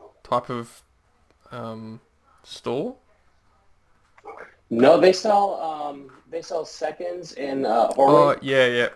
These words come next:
Speaker 1: yeah.
Speaker 2: That's the, that's probably their biggest thing, but they also sell, I think, Seidel Tannery. They, I mean, they carry Wickett and Craig, they carry Herman Oak.
Speaker 1: Yeah.
Speaker 2: Um, but a lot of, um, oh, what's the other one that does, uh, Red Wing boots? S B Foot Leather.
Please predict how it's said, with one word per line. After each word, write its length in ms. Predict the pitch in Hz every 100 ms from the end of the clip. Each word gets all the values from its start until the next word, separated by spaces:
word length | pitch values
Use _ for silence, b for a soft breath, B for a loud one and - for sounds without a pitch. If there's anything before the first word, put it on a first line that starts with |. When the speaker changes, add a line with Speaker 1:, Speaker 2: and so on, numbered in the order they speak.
| -
Speaker 1:
yeah. 140 | 127 - _ _ - -
Speaker 2:
That's 300 | - 156 170
the, 240 | 175 151 127
that's 200 | 160 -
probably 200 | 170 147
their 100 | 120
biggest 340 | 131 131 127
thing, 280 | 123 113 110
but 120 | 117
they 80 | 127
also 240 | 135 139
sell, 340 | 135 135 120 117
I 80 |
think, 200 | - 104
Seidel 380 | - - 143 143
Tannery. 760 | 123 135 131 123 120 120 120 120 -
They, 160 | 120
I 40 | 127
mean, 120 | 120
they 80 | 113
carry 200 | 139 117
Wickett 340 | 113 - -
and 80 | 110
Craig, 260 | 110 104
they 100 | 101
carry 220 | 95 107 101
Herman 240 | 101 92
Oak. 320 | 90 92 - _ _
Speaker 1:
Yeah. 240 | - 117 104 - _ -
Speaker 2:
Um, 560 | 95 92 90 87 90 - _ 98 -
but 120 | 110
a 40 |
lot 340 | 104 113 113 110
of, 160 | 107 87 _ _ -
um, 500 | 101 95 92 90 85 _ _ - -
oh, 180 | 90
what's 140 | 90 -
the 100 | 90
other 120 | 87
one 260 | 85 82 82
that 200 | 85 -
does, 300 | 90 82 82
uh, 260 | 80 80 82
Red 200 | 92 90
Wing 160 | 87
boots? 300 | 80 82 - -
S 160 | 127
B 160 | 123 117
Foot 300 | - 127 -
Leather. 480 | 110 117 120 120 -